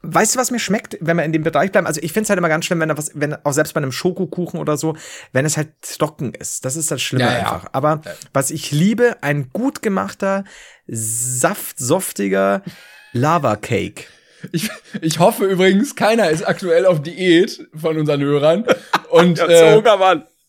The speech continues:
Speaker 2: und, und kämpft hier gerade gegen irgendwas an oder musste ausmachen. Aber ich, wir googeln ja auch nebenbei die ganze Zeit und ich bin gerade bei Backen mit Spaß, klassische Torten. Und da ist auf jeden Fall schon einiges dabei, was hier gut klingt.
Speaker 1: Ja, siehste?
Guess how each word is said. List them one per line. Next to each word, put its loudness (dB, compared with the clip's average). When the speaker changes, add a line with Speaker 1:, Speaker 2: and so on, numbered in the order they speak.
Speaker 2:
und, 4
und 4
kämpft 0
hier 4
gerade 4
gegen 0
irgendwas 0
an 0
oder -2
musste -4
ausmachen. -4
Aber 2
ich, -4
wir 2
googeln 2
ja 2
auch 0
nebenbei 2
die -4
ganze -6
Zeit -2
und -6
ich -12
bin 0
gerade 2
bei 2
Backen 0
mit -2
Spaß, -6
klassische -6
Torten. -4
Und -2
da 4
ist -10
auf -10
jeden 0
Fall -2
schon -6
einiges -2
dabei, -4
was -6
hier -6
gut -8
klingt. -8
Speaker 1:
Ja, -4
siehste? -2